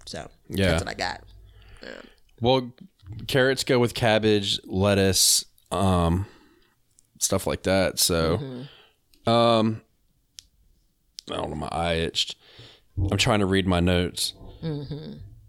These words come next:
Speaker 2: Yeah. So, and, and the, the complicated part about what we're doing now is because we're talking about transitioning from summer to fall.
Speaker 1: Yeah.
Speaker 2: So we're really trying to narrow, narrow it down.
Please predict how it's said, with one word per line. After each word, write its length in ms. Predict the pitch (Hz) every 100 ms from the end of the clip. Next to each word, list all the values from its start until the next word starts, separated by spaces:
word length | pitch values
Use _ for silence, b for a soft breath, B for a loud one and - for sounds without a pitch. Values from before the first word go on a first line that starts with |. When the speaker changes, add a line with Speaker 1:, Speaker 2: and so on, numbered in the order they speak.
| _ _ _ _ _ _ - - - - - - - _ -
Speaker 2:
Yeah. 300 | 104 87 90
So, 300 | - 120 107
and, 160 | - 147
and 220 | 147 147
the, 240 | 147 143 - - -
the 100 | 139
complicated 760 | - 160 156 165 - 135 127 117
part 260 | 123 113
about 520 | 110 107 95 82 95
what 200 | 107 107
we're 160 | 98 101
doing 360 | 90 95 98 104
now 220 | 110 110
is 140 | 104
because 380 | 98 107 117 101
we're 120 | 98
talking 380 | 107 123 110 110
about 200 | 104 98
transitioning 680 | - 113 101 107 - 107 104
from 180 | - 95
summer 400 | - - 95 95
to 180 | - 90
fall. 600 | - 87 62 - - - B B
Speaker 1:
Yeah. 280 | - 143 123 -
Speaker 2:
So 260 | - 104
we're 200 | 98 107
really 320 | 110 113 113 110
trying 300 | - 107 104
to 60 |
narrow, 580 | 98 98 98 98 92 - -
narrow 720 | 101 98 101 101 98 95 95
it 360 | 80 90 - 82
down. 420 | 92 90 80 82